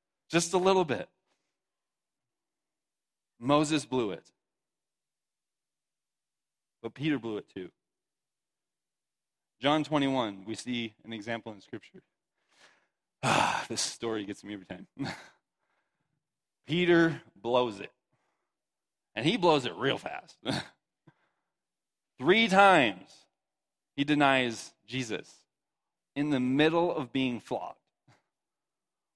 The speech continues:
whipped with a cat o' nine tails, which has nails, bone, fragments of glass in the whip so that it tears the flesh off of him when he gets hit with it.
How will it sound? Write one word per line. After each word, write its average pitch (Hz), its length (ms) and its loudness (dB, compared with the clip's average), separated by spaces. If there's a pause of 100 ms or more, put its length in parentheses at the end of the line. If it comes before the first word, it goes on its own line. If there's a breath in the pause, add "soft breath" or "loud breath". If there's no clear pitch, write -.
(100)
whipped 123 680 -2 (640)
with 120 120 -8
a 123 80 -4
cat 147 300 2
o' 147 40 -2
nine 139 280 0
tails, 113 520 -4
which 113 160 -14
has 127 220 2
nails, 117 800 0 (640)
bone, 127 560 2 (1000)
fragments 143 560 2
of 123 120 -6
glass 110 800 0 (120)
in 147 260 2
the 147 80 2
whip 131 360 2
so - 140 -12
that 113 140 -2
it 113 120 -6 (120)
tears 175 460 0
the 160 120 -2
flesh 156 420 4
off 123 180 2
of 110 120 -12
him 110 160 -10
when 104 120 -10
he 104 80 -10
gets 104 160 -6
hit 135 140 -2
with 95 160 -12
it. - 100 -20